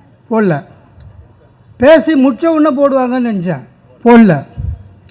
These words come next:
அமைப்பாளர் மட்டும் கிட்ட மைக்கில் வந்து, "யாருக்குமே நான் பரிசளிக்காத ஒரு பரிசை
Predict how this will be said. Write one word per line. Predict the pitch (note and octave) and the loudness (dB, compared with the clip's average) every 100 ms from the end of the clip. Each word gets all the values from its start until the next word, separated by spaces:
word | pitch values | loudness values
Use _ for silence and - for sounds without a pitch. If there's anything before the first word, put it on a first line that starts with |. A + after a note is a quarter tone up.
| _ - | _ -10
அமைப்பாளர் | G#3+ C#4+ F4 E4+ D#4 C#4+ B3+ A3+ | 0 2 2 2 0 0 -2 -4
மட்டும் | B3 D4 B3+ | -6 -6 -6
கிட்ட | C4+ G#3+ E4 | -6 -6 -4
மைக்கில் | C#4+ C4 C4 B3 | -2 -4 -4 -4
வந்து, | F#3 F3 G3+ G#3+ A3+ - - _ _ - | -4 -4 -2 -4 -6 -14 -20 _ _ -4
"யாருக்குமே | F#3+ A#3 B3 A#3+ A#3+ - A#3+ A3+ A#3 A#3 | 0 2 2 2 -2 -4 -4 -2 -2 -2
நான் | A3 A3 F#3+ | -4 -4 -4
பரிசளிக்காத | G#3 G3+ A3+ G3+ F3 A3 G#3 G3+ | -4 -4 -4 -6 -6 -4 -4 -2
ஒரு | G3 F3+ | -4 -6
பரிசை | F3 G3+ F#3 F#3+ F3 E3 | -6 -6 -6 -6 -6 -8